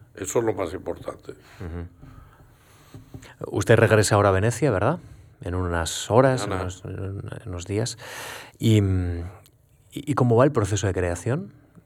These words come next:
Speaker 2: Eh, ¿ya tiene pensado el próximo proyecto? ¿Tiene algún indicio, alguna línea de investigación?
Speaker 1: Bueno,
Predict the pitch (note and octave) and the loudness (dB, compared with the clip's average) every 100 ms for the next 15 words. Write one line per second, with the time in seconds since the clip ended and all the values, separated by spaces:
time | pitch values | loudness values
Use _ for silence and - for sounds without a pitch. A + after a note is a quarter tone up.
0 | - G2+ G2 F#2+ F#2 D2+ - - G2 G2+ | -8 -4 -2 0 -2 -4 -10 -6 0 2
1 | G#2 G#2+ G#2+ F#2 - F#2 B2 F#3 - - | 4 2 2 -2 2 4 6 4 -2 -2
2 | F2+ F2+ E2+ G#2+ G#2 G#2 F2+ F2+ F#2 C3 | -2 -2 0 0 2 0 0 2 6 6
3 | C3+ A#2+ A2+ G#2+ G2 G#2 F#2+ F#2 C#3 D3+ | 6 4 6 6 6 4 2 6 6 6
4 | D3+ C#3+ G#2+ A2+ G#2+ C3 C3+ A#2 G#2+ - | 4 4 6 8 10 10 8 6 2 0
5 | G2+ G2 D3+ F3+ - _ - B2 A2+ A#2+ | -2 -2 -6 -10 -14 _ -4 0 2 0
6 | B2 | -2